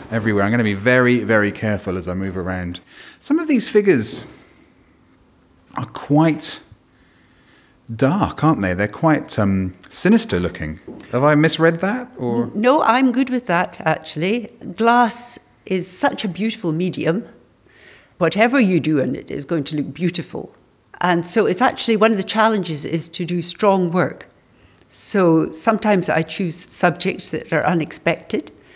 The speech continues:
Speaker 2: The theme of this one is that I once heard that in the fourteenth century, the average person met a hundred people in their lifetime.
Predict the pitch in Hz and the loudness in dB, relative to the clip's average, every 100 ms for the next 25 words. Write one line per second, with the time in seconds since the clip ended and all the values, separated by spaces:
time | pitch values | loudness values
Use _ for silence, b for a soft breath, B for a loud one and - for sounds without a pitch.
0 | B B B B B B _ - 175 269 | B B B B B B _ -8 0 2
1 | 208 165 208 - 185 170 160 151 - - | 2 2 2 4 4 4 0 -4 -8 -14
2 | _ - - - 170 185 240 233 208 190 | _ -20 -20 -12 -4 2 2 2 2 2
3 | 165 165 196 175 170 233 220 214 - 202 | 2 -2 0 0 0 0 0 -2 2 2
4 | - - 165 151 139 b b b _ _ | 2 -2 -2 -2 -6 b b b _ _
5 | _ - 190 190 208 180 - 185 165 165 | _ 0 2 4 0 -4 -4 -4 -4 -4
6 | 160 160 - - 151 180 156 160 - 175 | -2 -2 -4 -6 -4 -4 -4 -8 -6 -6
7 | 175 160 151 147 147 143 - 151 | -2 -2 0 -2 -2 -6 -12 -14